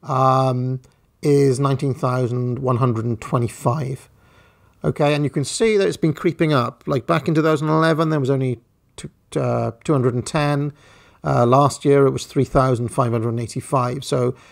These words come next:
definitely you can see that there's been an upward trend. However, if you add them all up, it's still less than twenty thousand people altogether, um, which is, you know, far less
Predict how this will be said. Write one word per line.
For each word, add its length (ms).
definitely 340
you 60
can 140
see 240
that 160
there's 100
been 180
an 80
upward 440
trend. 600
However, 320
if 100
you 140
add 220
them 120
all 200
up, 280
it's 140
still 260
less 220
than 120
twenty 220
thousand 360
people 320
altogether, 680
um, 720
which 280
is, 360
you 80
know, 360
far 440
less 500